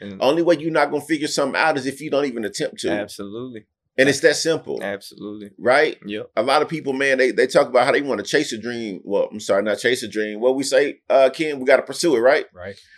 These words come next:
Speaker 2: We, uh, when we, um,
Speaker 1: Pursue a dream.
Speaker 2: when, when we pursuing a dream, right? We can't allow it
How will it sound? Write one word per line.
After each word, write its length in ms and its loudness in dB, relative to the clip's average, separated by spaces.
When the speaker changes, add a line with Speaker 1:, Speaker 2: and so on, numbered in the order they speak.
Speaker 2:
We, 200 -2
uh, 60 0
when 240 -4
we, 200 -2
um, 600 -2
Speaker 1:
Pursue 360 -12
a 40 -14
dream. 260 -10
Speaker 2:
when, 240 -2
when 160 -6
we 120 -2
pursuing 440 -2
a 60 -4
dream, 460 -4
right? 240 2
We 100 -8
can't 420 -2
allow 460 4
it 120 2